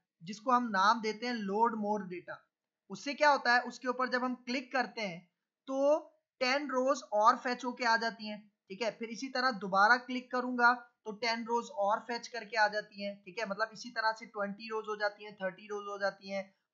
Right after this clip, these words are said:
फ़ोर्टी, फ़िफ़्टी, इस तरह से आपका मतलब जो डेटा है वो डायनामिकली, ठीक है,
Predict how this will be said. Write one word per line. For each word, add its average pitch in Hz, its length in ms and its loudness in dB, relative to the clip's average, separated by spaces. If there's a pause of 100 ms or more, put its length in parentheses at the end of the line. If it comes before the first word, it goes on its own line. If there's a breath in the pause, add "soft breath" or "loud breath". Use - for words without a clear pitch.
फ़ोर्टी, 196 440 -2
फ़िफ़्टी, 196 320 -8 (140)
इस 247 140 -12
तरह 262 200 4
से 262 160 -4
आपका 220 400 8 (520)
मतलब 202 300 -2
जो 247 100 -4 (100)
डेटा 190 360 0
है 214 180 4 (400)
वो 226 520 0
डायनामिकली, 226 720 -2 (240)
ठीक 175 160 -10
है, 233 100 0